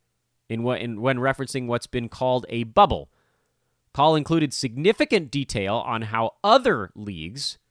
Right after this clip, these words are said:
are working toward their returns as well. So they're working with a lot of different leagues, and it does sound like they are moving towards this bubble or campus environment.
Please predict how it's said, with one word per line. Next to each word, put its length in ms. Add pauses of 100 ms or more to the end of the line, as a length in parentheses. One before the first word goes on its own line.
(480)
are 160
working 340
toward 360
their 160
returns 480
as 160
well. 280
So 200
they're 160
working 400
with 120
a 60
lot 540
of 120
different 360
leagues, 480 (920)
and 200
it 140
does 280
sound 360
like 280
they 180
are 160
moving 360
towards 480
this 320 (320)
bubble 720 (100)
or 180
campus 680 (100)
environment. 640